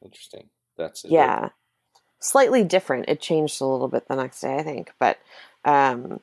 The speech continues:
Speaker 2: so I was in this group with, um, three guys, Nick, Ben, and Alex. And, um, Ben is actually from Portland, Maine. So we, like,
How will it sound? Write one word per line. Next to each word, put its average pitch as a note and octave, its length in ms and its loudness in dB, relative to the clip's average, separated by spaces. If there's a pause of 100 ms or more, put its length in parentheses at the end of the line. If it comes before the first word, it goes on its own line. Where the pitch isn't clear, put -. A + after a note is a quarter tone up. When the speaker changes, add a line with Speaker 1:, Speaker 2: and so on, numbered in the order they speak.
(180)
Speaker 2:
so - 160 0
I F3+ 160 6
was G#3 140 2
in A#3+ 60 2
this A#3 140 0
group G3+ 260 0 (160)
with, D#3+ 560 0
um, C#3+ 680 0 (480)
three G#3+ 260 0
guys, E3+ 380 4
Nick, E3 560 0
Ben, D#3 640 2 (120)
and D3 540 -2 (240)
Alex. - 760 0 (720)
And, D#3 680 4 (200)
um, C3+ 640 2 (760)
Ben F#3+ 380 4
is F#3+ 200 -2
actually E3+ 380 0
from D3 720 0 (240)
Portland, D3 540 2
Maine. C#3+ 480 2 (500)
So C#3+ 240 2
we, D3 140 6
like, C3 320 2